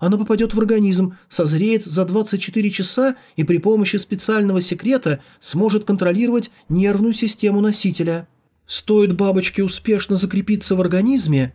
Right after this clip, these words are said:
как она сразу же становится совершенно невидимой и не может быть обнаружена техническими средствами.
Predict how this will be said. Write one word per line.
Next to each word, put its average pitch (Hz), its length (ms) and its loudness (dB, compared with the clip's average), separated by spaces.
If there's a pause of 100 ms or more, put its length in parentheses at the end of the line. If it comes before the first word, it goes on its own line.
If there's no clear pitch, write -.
как 180 200 0
она 190 220 2
сразу 196 440 0
же 135 200 0
становится 202 580 0
совершенно 190 640 -2
невидимой 170 680 2 (140)
и 175 60 0
не 185 100 4
может 190 300 2
быть 214 160 0
обнаружена 170 640 0 (140)
техническими 220 640 -2
средствами. 165 720 -2